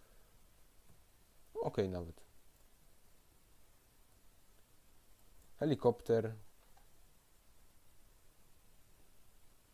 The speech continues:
No i taki Big Ben, który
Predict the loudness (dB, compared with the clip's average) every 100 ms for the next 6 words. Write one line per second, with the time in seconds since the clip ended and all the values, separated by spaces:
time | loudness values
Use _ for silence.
0 | -20 -20 -20 -20 -20 -20 -18 -10 -2 0
1 | 4 4 4 0 2 2 4 4 2 -2
2 | 0 2 2 2